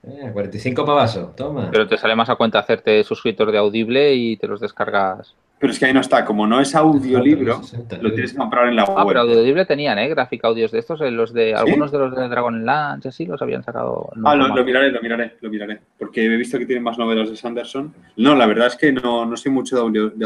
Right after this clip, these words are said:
Speaker 3: audiolibro y
Speaker 2: Mira,
Speaker 3: este
Speaker 2: yo
Speaker 3: me está
Speaker 2: te diré, perdón, ¿eh? Y es la última vez que te interrumpo, eh,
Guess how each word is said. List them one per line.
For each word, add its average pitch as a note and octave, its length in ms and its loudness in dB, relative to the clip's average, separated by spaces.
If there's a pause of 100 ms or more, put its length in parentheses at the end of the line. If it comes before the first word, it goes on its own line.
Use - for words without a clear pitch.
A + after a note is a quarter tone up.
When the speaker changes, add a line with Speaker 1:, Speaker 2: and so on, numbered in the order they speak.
Speaker 3:
audiolibro A2 460 -2
y G#2+ 80 -4
Speaker 2:
Mira, B2+ 140 2
Speaker 3:
este A#2 100 0
Speaker 2:
yo B2 80 2
Speaker 3:
me G2+ 60 -6
está F#2+ 240 -10
Speaker 2:
te A#2 100 4
diré, C3+ 260 0
perdón, A#2+ 320 2
¿eh? E3+ 80 0
Y D#3 40 2
es C3 60 4
la C3+ 60 2
última B2+ 200 0
vez A#2+ 100 0
que - 80 -4
te A#2 100 -2
interrumpo, B2 460 -4 (480)
eh, A2+ 520 4